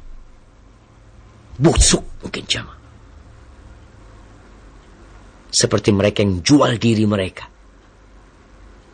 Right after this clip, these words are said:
Mungkin perempuan-perempuan yang menjual dirinya, dalam pandangan dirinya, dia cantik, dia indah. Dan dalam pandangan laki-laki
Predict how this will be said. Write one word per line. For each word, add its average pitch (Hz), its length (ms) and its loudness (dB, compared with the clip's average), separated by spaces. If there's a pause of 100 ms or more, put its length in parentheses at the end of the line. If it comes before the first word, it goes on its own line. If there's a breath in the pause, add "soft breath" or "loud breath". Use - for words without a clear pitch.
(600)
Mungkin 139 560 4 (3000)
perempuan-perempuan 127 960 4
yang 120 160 0
menjual 120 480 4
dirinya, 117 480 0 (560 loud breath)
dalam 127 320 6
pandangan 135 480 2
dirinya, 135 400 2 (240 loud breath)
dia 156 240 4
cantik, 160 800 0
dia 151 320 4
indah. 151 640 0 (1200)
Dan 131 240 4
dalam 147 240 4
pandangan 143 400 2
laki-laki 135 800 2